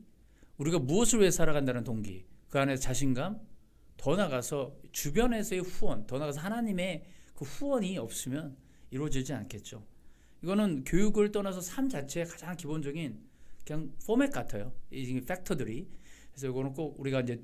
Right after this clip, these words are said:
오늘 목표의 두 번째입니다. 세 번째는, 어, strategic, 어, the, 아, strat-, strategic the applications. 그러니까 이제 실질적인 적용입니다. 음, 제가 계속 누누이 말씀드리지만 이런 교육을, 어,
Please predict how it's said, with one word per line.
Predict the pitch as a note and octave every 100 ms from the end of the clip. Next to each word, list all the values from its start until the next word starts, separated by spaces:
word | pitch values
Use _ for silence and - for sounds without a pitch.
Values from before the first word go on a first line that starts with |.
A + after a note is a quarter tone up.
| -
오늘 | C#3 D#3 D3
목표의 | A#2+ B2+ - C3+ A#2 D#3 D3+
두 | C3
번째입니다. | B2+ B2 A2 G#2 G2
세 | -
번째는, | F#3+ - D#3 E3 A2+ - - - -
어, | A#2
strategic, | G#2 - - - - G#2+ A2
어, | B2 B2 A#2+ A2+
the, | A#2+ A2+ A2 - - -
아, | C3
strat-, | A#2 G#3 A3 A3
strategic | - E3+ E3+ B3 -
the | - D3
applications. | - C#3 C#3+ C#3 B2 A2 A2
그러니까 | D#3 C3+
이제 | A#2+
실질적인 | - C4+ E4 C#4 G3+
적용입니다. | C#3+ C#3+ B2+ G2+ F#2 - - - - - - C#3
음, | D3+ D3+
제가 | C#3 F#3
계속 | F#3 G3 F3+
누누이 | F#3+ G#3+ G3+
말씀드리지만 | C#3 C#3+ F3+ C#3+ B2+ A#2 B2 C3 A#2 A2
이런 | C#3+ E3+ F#3+
교육을, | - C#3 D#3 D#3 C3 B2 B2+ C#3 A#2+ G#2 - - - - -
어, | C3 A#2+ A#2 A#2 A2 A2+